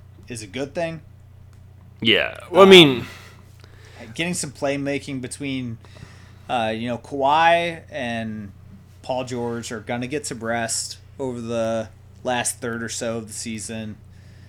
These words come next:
Speaker 1: and having a guy that can handle the ball, especially as, uh, Pat Beverley has been dealing with injury issues off and on all year, um, having a guy like, like Reggie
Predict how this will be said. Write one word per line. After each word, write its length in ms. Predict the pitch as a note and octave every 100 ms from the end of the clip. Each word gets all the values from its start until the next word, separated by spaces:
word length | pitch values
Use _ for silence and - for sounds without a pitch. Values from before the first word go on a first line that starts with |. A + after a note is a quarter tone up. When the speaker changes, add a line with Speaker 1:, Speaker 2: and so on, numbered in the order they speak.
| - - -
Speaker 1:
and 640 | B2 A2+ G#2+ G#2 G2+ F2+ - - - - -
having 440 | - B2+ C3 B2+
a 60 | A#2
guy 260 | A#2+ A2
that 120 | G#2+ G2+
can 100 | G#2
handle 280 | A#2 A2+
the 80 | A2
ball, 340 | G2+ G#2 G#2+ G#2
especially 680 | - A#2 A2 G#2+ G#2 G2+
as, 360 | G2+ G2 G2 G2
uh, 140 | F#2+
Pat 240 | F#2 A2+ G2
Beverley 480 | G#2 G2 G2+ G2 G2+
has 180 | F#2+
been 300 | - F#2+ F#2+ F#2 - - - - -
dealing 360 | - A2 G#2+ G#2
with 160 | G2+
injury 440 | G#2+ G#2 G2+ G2 G2
issues 380 | F2+ A2 G2
off 240 | G#2 F#2+ -
and 100 | G2+
on 200 | F#2+ G2
all 140 | F#2+
year, 440 | F#2 F#2 G2 F#2+ F#2+ - - - - -
um, 540 | G2 G2 G2 F#2 F2+ F2+ - - - - - - - - -
having 460 | - - C#3+ C#3+ C3
a 60 | A2
guy 320 | A2+ G#2 G#2
like, 500 | G2+ G2+ F#2+ F2+ - - - - - - -
like 220 | A#2 G#2+ F#2
Reggie 720 | G#2 G#2 G2+ G#2+ G2+ G2+ F#2+